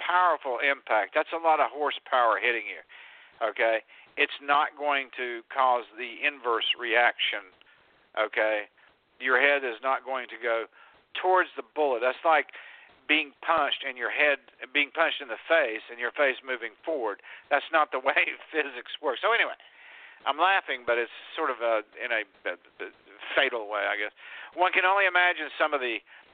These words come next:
other plans laid out and accepted by the deep state, folks. That's the co-, that's the sort of the conclusion we can draw, and then we look at nine eleven, and in conjunction with this, Lee, nine eleven, uh, you know, it just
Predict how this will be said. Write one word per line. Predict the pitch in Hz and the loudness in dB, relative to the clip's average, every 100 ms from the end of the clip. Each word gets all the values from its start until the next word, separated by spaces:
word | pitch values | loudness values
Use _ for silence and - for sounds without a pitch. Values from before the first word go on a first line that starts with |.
| - | -2
other | 151 147 139 | 2 2 0
plans | - 147 143 123 | 0 0 0 -2
laid | 123 131 123 | 2 4 4
out | 120 | 2
and | 117 | 0
accepted | 101 - - 139 - 110 - | -6 -8 0 0 0 -10 0
by | 120 | 2
the | 113 101 - | 2 -2 -6
deep | 113 - | -6 -6
state, | - 120 104 - | 2 2 2 -2
folks. | 104 95 - - - _ - _ - | -2 -2 -6 -18 -18 _ -20 _ 0
That's | 127 - | 0 -2
the | 127 | -8
co-, | 143 135 | -6 -2
that's | 139 131 135 | -2 -2 -4
the | 120 107 | -4 -4
sort | 131 113 | -10 -10
of | |
the | - | -10
conclusion | 101 - 127 123 113 104 104 | -12 -12 -10 -8 -8 -10 -10
we | |
can | 101 98 | -12 -12
draw, | 98 113 113 95 - - - - - | -4 2 4 2 -2 -18 -20 -12 -6
and | 117 | 0
then | 131 | 0
we | 123 | 0
look | 113 110 | 0 0
at | 110 | -2
nine | 113 117 117 | 0 0 0
eleven, | 107 113 127 139 113 104 101 | -2 0 4 2 0 -10 -8
and | 110 110 107 - - - | -10 -10 -16 -20 -20 -4
in | 165 160 | -2 0
conjunction | 156 135 226 - 196 | -2 2 2 0 -2
with | 160 156 | -2 -2
this, | 165 - | -2 -2
Lee, | 147 139 127 - - - - | -2 0 -2 -10 -20 -20 -2
nine | 151 202 | 2 2
eleven, | 196 175 175 151 131 127 - | 4 4 4 2 -4 -4 2
uh, | 135 135 131 - | 4 6 4 -2
you | 147 | -4
know, | 135 120 120 - | 0 0 -2 -12
it | - 123 147 | -10 -4 -4
just | 147 151 | -4 -6